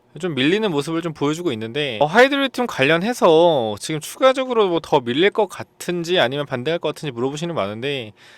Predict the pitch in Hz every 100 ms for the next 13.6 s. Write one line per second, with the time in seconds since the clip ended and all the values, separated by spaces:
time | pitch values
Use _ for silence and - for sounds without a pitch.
0 | - _ - 123 127 220 202 117 156 147
1 | 131 165 165 113 117 113 _ _ - _
2 | 120 127 170 202 202 190 180 170 147 170
3 | - 233 156 127 175 117 113 139 107 120
4 | - 160 190 190 120 - 135 175 190 180
5 | 165 - - 214 233 - 202 147 123 -
6 | - 190 190 180 170 160 143 131 131 139
7 | 139 104 92 _ - - - - - -
8 | - 156 113 143 208 147 127 180 175 175
9 | 147 101 123 123 147 131 98 - _ -
10 | _ _ _ 240 - 277 226 220 302 302
11 | 185 113 117 190 _ _ _ _ _ -
12 | - 233 208 - 131 180 247 247 226 233
13 | 233 214 190 202 185 101